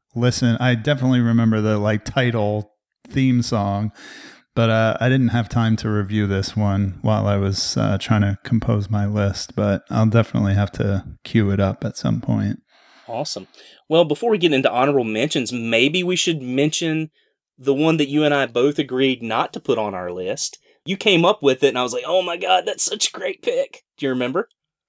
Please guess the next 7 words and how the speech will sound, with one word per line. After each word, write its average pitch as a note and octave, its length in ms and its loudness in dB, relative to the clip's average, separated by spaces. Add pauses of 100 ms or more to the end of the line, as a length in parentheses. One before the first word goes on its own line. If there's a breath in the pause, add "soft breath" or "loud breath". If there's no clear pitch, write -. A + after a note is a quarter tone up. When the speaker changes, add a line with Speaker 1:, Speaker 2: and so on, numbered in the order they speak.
(100)
Speaker 1:
Uh, C3+ 400 4
I C3+ 100 4
don't, E3 320 4
actually. G#2+ 640 0
What B2 240 0
was D#3 200 2
it? G#2+ 220 -2